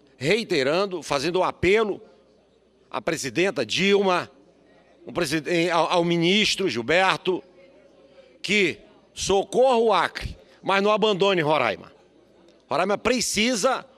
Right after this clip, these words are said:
o governo do estado precisa desse apoio, precisa desse suporte, precisa de recursos para tirar, né, do estado de emergência esses municípios, socorrer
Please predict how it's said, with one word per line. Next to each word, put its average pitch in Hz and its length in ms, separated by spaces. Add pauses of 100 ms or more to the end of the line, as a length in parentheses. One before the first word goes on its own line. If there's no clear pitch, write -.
o 147 80
governo 180 260
do 180 60
estado 175 300
precisa 202 640
desse 175 240
apoio, 151 480 (540)
precisa 226 540
desse 208 240
suporte, 170 640 (320)
precisa 220 540
de 208 100
recursos 185 760 (320)
para 202 240
tirar, 190 680 (360)
né, 160 360 (320)
do 135 140
estado 180 380
de 151 100
emergência 185 800
esses 160 280
municípios, 165 640
socorrer 185 580